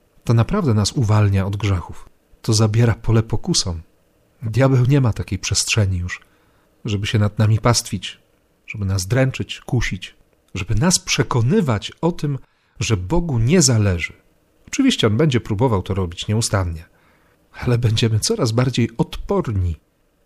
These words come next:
jeśli jesteśmy wypełnieni Bożym Słowem, łaską, komunią świętą, na ile tylko się da, tą bliskością Boga. Wtedy demon nie znajduje w nas już miejsca.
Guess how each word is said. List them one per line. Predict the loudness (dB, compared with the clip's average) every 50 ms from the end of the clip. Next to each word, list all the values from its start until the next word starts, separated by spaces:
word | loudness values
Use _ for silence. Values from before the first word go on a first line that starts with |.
| _ _ -6
jeśli | -6 -4 -2 -2 0 0
jesteśmy | 0 0 0 0 0 -2 -2 0 -2 -2 -2
wypełnieni | -2 -2 -2 -2 0 0 2 2 2 2 2 0 0 -2 -6 _ _ _ _ _ -10
Bożym | -6 -2 0 0 0 0 0 -2 -2
Słowem, | -4 -4 -2 -2 -2 -2 -2 -2 -2 -4 -4 -6 -10 _ _ _ _ _ _ _ _ _ _ -2
łaską, | 2 4 4 4 4 2 0 0 0 0 0
komunią | 0 0 2 4 4 4 4 4 4 4 4 2
świętą, | 0 0 0 -2 -2 -2 -4 -6 -10 -10 -12 -16 _ _ _ _ _ _ _ _ _ _ _ _ _ 0
na | 0 0
ile | 2 2 2 2 4 4 2 4
tylko | 2 2 2 2 0 -2
się | 0 0 0 2
da, | 2 2 2 0 -2 -6 _ _ _ _ _ -4
tą | -2 0
bliskością | 0 0 0 -2 0 0 0 0 2 2 2 2 2
Boga. | 2 0 0 0 -2 -4 -6 -10 _ _ _ _ _ _ _ _ _ _ _ _ _ _ _
Wtedy | -14 -4 -2 -2 -2 0
demon | 0 2 2 4 4 4 4
nie | 4 4 2
znajduje | 2 2 0 0 0 0 0 0 0
w | 0 -2
nas | -2 -2 -4
już | -6 -6 -6 -6
miejsca. | -4 -4 -2 -2 -2 -4 -4 -6 -10 -12